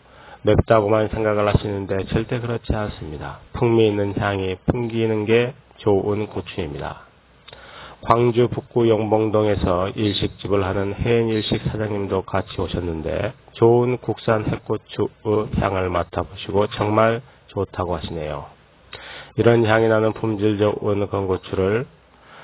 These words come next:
어, 수매하셔서, 어, 맛있게 빻아 요리를 해서 손님에게 대접을 합니다. 항상 품질 좋은 최상품만을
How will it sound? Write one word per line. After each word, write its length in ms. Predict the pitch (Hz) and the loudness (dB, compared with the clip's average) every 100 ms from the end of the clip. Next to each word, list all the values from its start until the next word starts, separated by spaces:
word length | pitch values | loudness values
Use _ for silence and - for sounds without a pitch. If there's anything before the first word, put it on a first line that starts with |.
| - - - | -20 -20 -8
어, 480 | 95 90 90 87 87 | -4 -2 -2 -2 -2
수매하셔서, 1040 | - 117 117 110 110 107 110 90 80 101 120 _ _ _ _ _ _ _ _ - - - - - - - - | 0 4 4 4 0 0 -2 -2 -2 -4 -8 _ _ _ _ _ _ _ _ -20 -20 -20 -20 -20 -20 -20 -14
어, 240 | 85 85 - | -8 -6 0
맛있게 520 | 92 101 - - 104 - | 2 2 0 0 0 2
빻아 640 | 107 107 - 104 104 123 - - _ _ _ _ _ _ _ _ _ _ _ _ 104 | 4 4 2 0 2 -2 -6 -20 _ _ _ _ _ _ _ _ _ _ _ _ -2
요리를 640 | 92 98 98 98 101 98 | 4 4 6 4 4 4
해서 540 | 101 95 101 98 101 - | 2 0 0 -2 -2 -4
손님에게 640 | 117 120 117 110 110 110 - | -2 2 2 2 2 0 -2
대접을 480 | 107 95 90 92 | -2 -2 -2 -2
합니다. 520 | 92 - 82 76 71 - - - - - - - - - | -4 -6 -6 -8 -10 -12 -18 -16 -10 -8 -8 -8 -8 0
항상 480 | 117 113 113 110 - | 2 4 4 2 2
품질 480 | 120 117 117 110 | 0 2 2 2
좋은 480 | 104 107 - 104 101 - | 2 0 0 -2 0 0
최상품만을 1080 | 123 123 123 113 117 117 107 98 98 110 | 2 0 0 -2 -4 -4 -2 0 0 0